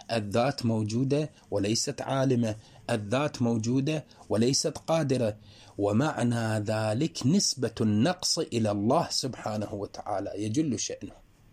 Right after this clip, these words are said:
إذن هم نقع في مح-، محذور آخر. إحنا ما عدنا بد، لا بد لنا ولا محيص لنا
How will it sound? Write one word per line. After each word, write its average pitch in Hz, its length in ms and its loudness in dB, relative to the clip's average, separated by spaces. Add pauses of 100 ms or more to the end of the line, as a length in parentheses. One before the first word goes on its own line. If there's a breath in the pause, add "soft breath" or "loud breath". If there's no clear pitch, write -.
(1200)
إذن 98 280 -4
هم 156 220 2
نقع 202 260 0
في 208 220 0
مح-، 196 300 2
محذور 185 460 -2
آخر. - 420 -4 (1080)
إحنا 120 300 0
ما 139 200 4
عدنا 185 400 2
بد، 143 340 2 (400 soft breath)
لا 190 420 6
بد 139 420 2
لنا 131 420 2
ولا 139 440 6
محيص 185 560 2
لنا 165 580 2